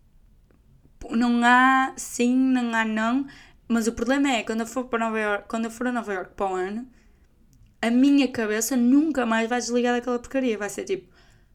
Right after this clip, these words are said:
eu não descanso enquanto não me vier para aqui. Ou vai ser uma enorme desilusão, que eu tenho a certeza que não vai ser. Ok, eu tenho a certeza. Porque para eu querer tanto ir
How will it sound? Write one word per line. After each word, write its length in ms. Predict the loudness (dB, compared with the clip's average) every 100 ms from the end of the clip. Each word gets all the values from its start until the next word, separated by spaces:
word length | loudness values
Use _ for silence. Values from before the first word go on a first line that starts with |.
| _ -6
eu 120 | -6
não 140 | -4 -2
descanso 520 | -2 -2 -6 -6 -10
enquanto 180 | -12 -14
não 120 | -14
me 60 | -12
vier 120 | -10
para 120 | -12
aqui. 300 | -12 -14 -14 _ _ _ _ _ -14 6
Ou 120 | 6
vai 140 | 6
ser 180 | 2 0
uma 320 | 0 -6 -8 -10 _ _
enorme 420 | -8 -4 -2 -2 -4
desilusão, 420 | -6 -6 -6 -6
que 60 |
eu 60 | -6
tenho 140 | -6
a 40 | -4
certeza 460 | -6 -6 -10 -10
que 100 | -10
não 100 | -12
vai 140 | -12 -10
ser. 320 | -10 -12 -20 _ _
Ok, 320 | -20 -20 -20 _
eu 60 | -18
tenho 200 | -18 -14
a 40 |
certeza. 440 | -16 -14 -14 -14 _ -20 -20 -20 -20 _ _ -6
Porque 800 | -6 -4 -6 -4 -4 -4 -6 -10 -20 _ -20 -20 -4
para 120 | 2
eu 240 | 4 4 4
querer 320 | 2 -4 -4
tanto 540 | -6 -8 -8 -12 -10 -6
ir 300 | -6 -10